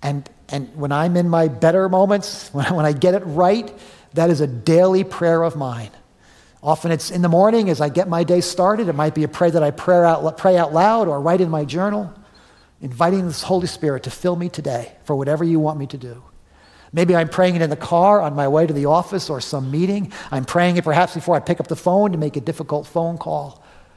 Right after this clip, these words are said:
Can I just encourage you to, to make it a daily practice to pray and,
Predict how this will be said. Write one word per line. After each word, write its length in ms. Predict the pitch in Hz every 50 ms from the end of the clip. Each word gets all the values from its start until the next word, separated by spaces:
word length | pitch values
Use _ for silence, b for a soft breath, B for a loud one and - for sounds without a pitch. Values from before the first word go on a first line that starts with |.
| b b b b b b _ _ _ -
Can 100 | - 175
I 80 | 208 254
just 140 | 247 - 220
encourage 560 | 196 160 - - 190 185 180 180 175 - -
you 160 | 151 127 123 - - - - - -
to, 180 | - 139 160 - B B B B B B
to 100 | 185 160
make 220 | 185 214 220 220
it 80 | 196 180
a 60 | 160
daily 680 | 131 120 113 - 185 208 226 226 233 233 240 247 226
practice 760 | 233 - - 160 135 120 - - - 120 117 - - - - - B B B B B
to 100 | - 127
pray 640 | - - - - 196 180 190 202 208 208 196 202 B B B B B B B
and, 280 | 151 151 147 135 127